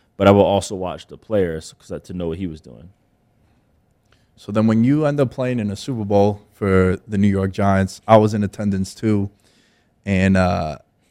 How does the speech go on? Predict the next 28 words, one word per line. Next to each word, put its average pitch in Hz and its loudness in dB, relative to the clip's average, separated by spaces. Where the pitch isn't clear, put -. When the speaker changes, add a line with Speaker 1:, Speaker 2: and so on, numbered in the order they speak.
Speaker 2:
how 131 6
different 151 4
is 110 0
that 147 2
layout 107 0
since - -12
you 107 -8
do 135 2
have 107 -2
two - -12
weeks 104 -6
to 98 -18
prepare? 92 -14
Does 104 -4
that 120 2
change 147 -6
at 160 2
all? 190 -2
Speaker 1:
Yeah, 139 8
I 110 2
mean, 113 2
you, 156 0
you 131 2
practice 123 -2
hard 95 -2
the 90 -12
week 87 -8
before. - -14